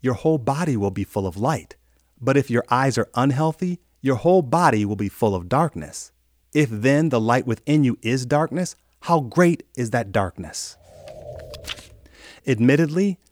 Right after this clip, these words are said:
this portion of Scripture is most likely referring to money due to where it is located in Jesus' sermon. But it doesn't take a theologian to realize that the sentiment can be applied to pornography as well. The more time we spend using porn,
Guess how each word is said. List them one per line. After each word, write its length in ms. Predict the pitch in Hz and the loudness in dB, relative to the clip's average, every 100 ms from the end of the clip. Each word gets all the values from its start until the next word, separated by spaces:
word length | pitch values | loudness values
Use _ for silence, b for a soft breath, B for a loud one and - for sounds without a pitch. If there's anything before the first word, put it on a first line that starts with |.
| _ - | _ -2
this 220 | 170 180 | 0 0
portion 400 | - 170 156 127 | -2 0 0 0
of 80 | 113 | -4
Scripture 460 | - 120 - 113 | -2 -2 -2 -6
is 180 | - 107 | -4 -2
most 320 | 117 165 - | 2 2 0
likely 300 | 127 131 120 | -4 -4 -4
referring 420 | 101 - 120 110 | -6 -4 -2 -2
to 140 | 101 104 | -2 -4
money 420 | 98 165 104 95 B B B | -2 -2 -2 -6 B B B
due 160 | 117 135 | 0 0
to 140 | 131 | 2
where 200 | 110 107 | 2 2
it 60 | 98 | 2
is 140 | 90 | -2
located 480 | 101 101 - 101 92 | -2 -4 -2 -4 -4
in 120 | 90 | -6
Jesus' 480 | 87 92 85 - 87 | -4 -6 -6 -10 -8
sermon. 460 | - 165 131 90 - _ _ b b b | -4 -2 -2 -6 -16 _ _ b b b
But 140 | 131 139 | 0 2
it 140 | 131 | 2
doesn't 260 | 139 190 240 | 2 2 2
take 220 | 190 175 | 2 0
a 40 | |
theologian 600 | 131 143 139 120 143 135 107 | -2 0 2 4 2 2 -2
to 120 | 113 | -2
realize 500 | 120 175 110 92 95 | 0 2 2 -2 -4
that 140 | 101 | -6
the 80 | 101 | -8
sentiment 440 | - - 185 95 - _ - | -4 0 0 0 -6 _ -6
can 220 | 190 208 | 0 2
be 80 | 160 | 2
applied 400 | 131 131 117 117 | 0 -2 -2 -2
to 80 | - | -6
pornography 640 | 117 107 98 92 92 95 | -4 -2 -4 -6 -6 -6
as 120 | 85 | -6
well. 400 | 90 90 78 - _ _ _ _ _ _ _ B B B | -6 -8 -10 -18 _ _ _ _ _ _ _ B B B
The 100 | - | -4
more 300 | 123 151 220 | 0 2 2
time 340 | - 190 180 165 | 0 -2 0 0
we 80 | |
spend 420 | 139 - 139 110 95 | 0 0 2 2 4
using 320 | 135 156 165 | 4 4 0
porn, 380 | 185 190 185 | 0 0 -2